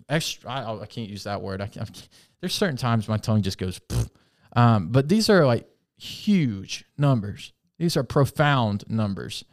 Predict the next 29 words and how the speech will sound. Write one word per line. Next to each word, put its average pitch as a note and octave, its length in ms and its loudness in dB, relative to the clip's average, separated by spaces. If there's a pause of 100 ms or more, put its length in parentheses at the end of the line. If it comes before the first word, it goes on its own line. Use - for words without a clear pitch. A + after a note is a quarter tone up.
(360)
Um, A2 540 8
and F3 120 8
these B3 180 6
are, D#3 280 2 (380)
again, D3 520 4
these C#3+ 160 2
are D#3+ 60 6
not D3 220 4
just B2+ 180 -10
people. B2+ 400 -4 (340)
And C#3+ 120 6
I D3+ 60 6
think G#3 220 2
that's C#3+ 200 2
kinda E3 180 6
where C3+ 140 8
the A2+ 80 6
emphasis B2 360 2
needs A#2+ 200 4
to - 40 -8
be. A#2 100 2
These F3 220 0
are F#3 40 0
brothers B2 540 -2
and G#2+ 140 0
sisters - 580 -2
in A2 100 0
the G2+ 100 2
faith. A#2+ 400 0